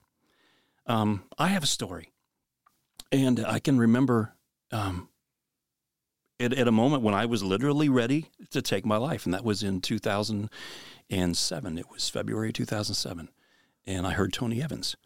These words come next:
It wasn't a song, but he was talking about, um, freedom in Christ, that who we are, our identity,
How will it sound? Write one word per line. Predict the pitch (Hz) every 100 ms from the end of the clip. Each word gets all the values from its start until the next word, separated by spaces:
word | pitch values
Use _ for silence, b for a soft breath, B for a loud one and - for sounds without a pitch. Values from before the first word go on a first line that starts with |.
| b b -
It | 113
wasn't | 104 139
a | 160
song, | - 135 139 143
but | 95
he | 101
was | 92
talking | 110 101 117
about, | 95 90 90 -
um, | 92
freedom | 90 - 107 113
in | 110
Christ, | 131 143 101
that | - -
who | 127
we | 123
are, | 113 107 101
our | 98
identity, | 98 113 131 101 87